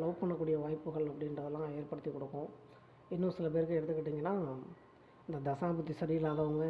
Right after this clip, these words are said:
ஜாதகம் பலவீனமா இருக்கவங்களுக்குலாம் எடுத்துக்கிட்டிங்கன்னா, சில பேருக்கு லவ்ன்றதெல்லாம் பிரேக்கப் ஆகக்கூடிய வாய்ப்புகள்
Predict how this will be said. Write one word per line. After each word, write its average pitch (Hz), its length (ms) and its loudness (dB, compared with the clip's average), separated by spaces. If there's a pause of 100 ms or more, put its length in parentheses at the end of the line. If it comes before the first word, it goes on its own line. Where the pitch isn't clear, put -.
(120)
ஜாதகம் 160 380 0
பலவீனமா 151 420 0
இருக்கவங்களுக்குலாம் 147 580 -2
எடுத்துக்கிட்டிங்கன்னா, 151 580 -2
சில 185 100 2
பேருக்கு 175 360 2 (220)
லவ்ன்றதெல்லாம் 185 720 4
பிரேக்கப் 175 360 0
ஆகக்கூடிய 160 360 2
வாய்ப்புகள் 156 420 0